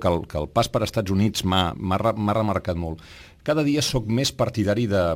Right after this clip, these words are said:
preguntar-me per la meva responsabilitat individual, em, de no amagar-me les dificultats meves ni la, ni, ni les meves compartides, és a dir, les, les col·lectives, no?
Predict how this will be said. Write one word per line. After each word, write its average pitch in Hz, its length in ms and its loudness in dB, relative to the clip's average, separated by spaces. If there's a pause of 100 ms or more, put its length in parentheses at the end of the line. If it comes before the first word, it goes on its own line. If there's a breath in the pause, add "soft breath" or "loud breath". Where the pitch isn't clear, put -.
(160)
preguntar-me 107 480 2
per 110 180 0
la 90 140 2
meva 90 160 4
responsabilitat 80 880 -2
individual, 73 600 -4 (1120 soft breath)
em, 95 240 -4 (240)
de 113 120 6
no 139 160 6
amagar-me 117 640 8
les 87 160 2
dificultats 87 840 2 (500)
meves 131 480 4 (260)
ni 113 240 6
la, 110 140 4
ni, 117 240 4
ni 117 160 6
les 110 160 4
meves 123 180 4
compartides, 117 560 4
és 80 140 0
a - 20 4
dir, 101 80 6
les, 98 160 2
les 98 240 2
col·lectives, 90 640 2
no? 117 140 -6